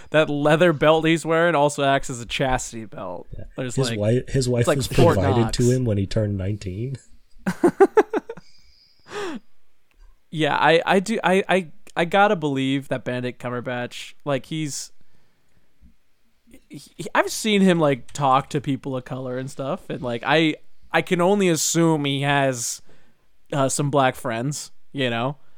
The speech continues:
Speaker 1: Like, he's a charismatic guy, but I don't know,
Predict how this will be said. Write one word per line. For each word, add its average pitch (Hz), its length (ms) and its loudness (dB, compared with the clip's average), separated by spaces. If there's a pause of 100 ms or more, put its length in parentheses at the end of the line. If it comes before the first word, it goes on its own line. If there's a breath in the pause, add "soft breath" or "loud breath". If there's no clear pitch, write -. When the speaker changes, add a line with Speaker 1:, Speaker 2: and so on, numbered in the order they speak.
(240)
Speaker 1:
Like, 127 300 -4
he's 165 220 -2
a 185 60 4
charismatic 123 680 -2
guy, 117 360 -6 (520)
but 170 100 2
I 135 300 0
don't 147 320 2
know, 135 540 2